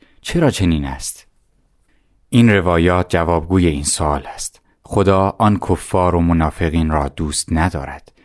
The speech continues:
و لذا آنها را نمی‌خواهد تربیت کند، اما مؤمن را دوست دارد و می‌خواهد او را تربیت کند.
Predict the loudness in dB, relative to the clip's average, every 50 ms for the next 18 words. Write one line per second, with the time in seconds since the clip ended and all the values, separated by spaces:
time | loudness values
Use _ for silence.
0 | _ _ _ _ 0 2 2 2 2 2 0 0 0 0 -2 -2 -2 -2 -2 -2
1 | -2 -2 0 2 2 2 2 0 -2 -4 -6 -8 -8 -8 -10 -12 -10 -10 -8 -8
2 | -8 -10 -14 -14 -14 -18 -18 -18 -18 -18 -18 -20 _ _ _ _ _ _ _ _
3 | _ -4 -2 0 2 2 2 0 0 0 0 0 0 0 0 0 0 0 0 0
4 | -2 -2 -2 -4 -4 -4 -4 -4 -4 -4 -2 -2 -2 -4 -4 -4 -4 -2 -4 -4
5 | -2 -4 -4 -2 -2 -4 -4 -2 -2 -2 -2 -4 -6 -6 -6 -6 -4 -4 -6 -6
6 | -6 -6 -6 -6 -8 -14 -18 -18 -18 -18 -20 -20 _